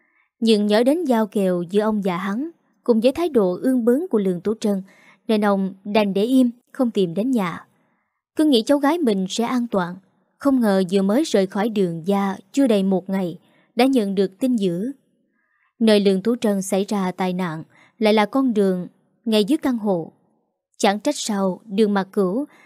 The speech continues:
lại đổ hết mọi tội lỗi lên người chu Đức Tấn.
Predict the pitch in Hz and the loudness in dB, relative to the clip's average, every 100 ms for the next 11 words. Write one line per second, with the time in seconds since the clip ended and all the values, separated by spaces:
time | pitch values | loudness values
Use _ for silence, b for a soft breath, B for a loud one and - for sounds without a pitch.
0 | b 226 208 196 208 214 254 403 - _ | b -2 0 2 0 0 0 -2 -4 _
1 | - 226 202 214 196 196 185 262 269 220 | -2 0 2 0 0 0 0 0 -2 0
2 | 185 160 - 196 220 - 196 247 | -2 -4 -6 -4 -4 -4 -6 -6